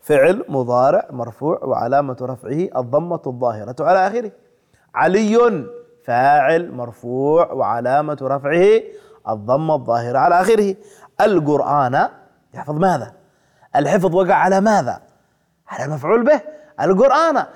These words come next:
إذن القرآن مفعول به منصوب وعلامة نصبه الفتحة الظاهرة على آخره.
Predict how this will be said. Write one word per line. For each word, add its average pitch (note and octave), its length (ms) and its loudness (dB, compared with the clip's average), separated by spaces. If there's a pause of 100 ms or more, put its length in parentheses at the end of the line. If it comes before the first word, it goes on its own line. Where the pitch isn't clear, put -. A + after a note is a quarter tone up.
(220)
إذن C#3+ 300 -4
القرآن C#3+ 500 2 (480)
مفعول C3 340 -2
به D#3 160 0
منصوب G3+ 580 2 (260)
وعلامة D3+ 600 2
نصبه D#3+ 640 0 (220)
الفتحة C#3+ 560 -2
الظاهرة C#3 640 0
على D#3 220 0
آخره. - 140 -10